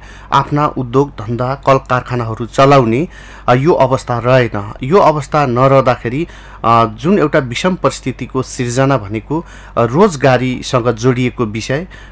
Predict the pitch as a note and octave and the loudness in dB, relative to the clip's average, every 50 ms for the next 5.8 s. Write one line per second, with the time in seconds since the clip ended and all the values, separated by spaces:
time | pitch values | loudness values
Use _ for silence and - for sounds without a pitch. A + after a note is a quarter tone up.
0 | - A#2+ C#3 F3 F#3+ D3+ C3 C#3+ D#3 - - - D#3 F3+ F3 C3 A#2 C3 C3 C3+ | -4 2 2 4 4 2 2 0 0 0 -2 -2 -2 -2 0 0 0 0 2 2
1 | E3 F3 - - - B2 C3 C3 B2+ A2+ A#2+ A2+ A#2+ A#2+ D3 - - - - C#3 | 2 0 0 0 -2 0 0 0 0 0 0 -2 -2 -4 -4 -4 -4 -4 -2 -2
2 | C3 A#2+ A2 A2 A#2+ A#2+ C3 - C#3 C3+ - - A#2 A2 A2 B2 A#2 A2+ A2 A#2+ | -2 -2 -4 -6 -6 -6 -4 -4 -4 -2 -2 -2 -2 -2 -2 -2 -4 -2 0 0
3 | A#2+ A#2+ B2+ B2 G#2 G2 A2 G#2 - C#3 D3+ - - - - - - - - B2 | 0 0 -2 -4 -4 -4 -6 -6 -4 -6 -6 -6 -8 -16 -20 -20 -20 -6 0 4
4 | C#3+ F3+ F#3 D3 B2+ A2+ B2 B2 C#3+ E3 F3+ - - - C#3+ - - F#3+ - - | 6 6 6 4 2 0 0 0 -2 -2 -2 -2 -2 -2 -2 -2 -4 -6 -4 -2
5 | F3+ D#3 C3 B2 A#2 - B2+ B2+ C#3+ D#3+ E3 - - - A#2 | 0 0 0 -2 -4 -2 -2 -2 -2 -2 -4 -4 -4 -4 -4